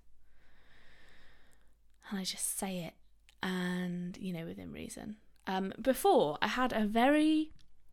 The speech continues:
strong, um, block on what I said. And I think the thing is, I didn't have that when I, when I first started medical school, and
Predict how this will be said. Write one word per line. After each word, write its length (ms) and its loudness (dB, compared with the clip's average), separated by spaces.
strong, 760 0
um, 580 -2
block 600 2
on 120 4
what 140 2
I 40 -2
said. 420 -6
And 120 4
I 60 4
think 220 0
the 60 -4
thing 220 0
is, 160 2
I 120 4
didn't 340 2
have 240 -2
that 260 -2
when 160 0
I, 140 2
when 160 2
I 100 4
first 300 2
started 280 0
medical 300 -4
school, 320 -4
and 400 -8